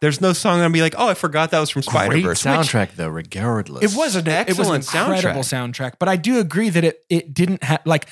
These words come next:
Speaker 3: something about Sunflower and that What's Up Danger, it felt like it was like, those songs are now Spider-Man songs to me.
Speaker 2: Yeah.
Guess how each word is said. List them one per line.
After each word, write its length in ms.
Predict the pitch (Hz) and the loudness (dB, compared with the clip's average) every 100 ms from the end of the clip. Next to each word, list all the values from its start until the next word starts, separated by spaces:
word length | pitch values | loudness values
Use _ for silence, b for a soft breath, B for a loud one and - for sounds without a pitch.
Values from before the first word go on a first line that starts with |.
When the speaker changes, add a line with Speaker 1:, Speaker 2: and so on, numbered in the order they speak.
| B B | B B
Speaker 3:
something 220 | 262 294 | 0 2
about 160 | 269 180 | 2 2
Sunflower 840 | 196 190 190 185 175 180 185 180 - | 0 0 0 0 2 2 2 0 0
and 160 | 151 | 0
that 140 | 147 151 | 0 0
What's 220 | 165 - | 0 0
Up 120 | 135 | -2
Danger, 520 | 151 151 143 151 143 B B B B B - | 0 0 2 2 0 B B B B B 0
it 160 | 165 - | 0 2
felt 260 | - 175 | 0 2
like 200 | 170 151 | 2 2
it 80 | 147 | 2
was 160 | 143 131 | 0 0
like, 320 | 117 - - _ _ _ _ _ - | -2 -4 -14 _ _ _ _ _ -2
those 240 | 156 170 | 0 2
songs 280 | 175 165 151 | 4 2 4
are 60 | 151 | 2
now 200 | 135 131 | 2 0
Spider-Man 640 | - 139 131 139 135 135 | 0 0 2 2 2 0
songs 360 | 143 143 147 - | 2 2 0 0
to 80 | 156 | 0
me. 220 | 160 160 _ _ _ | 0 -2 _ _ _
Speaker 2:
Yeah. 220 | - 78 | -8 -8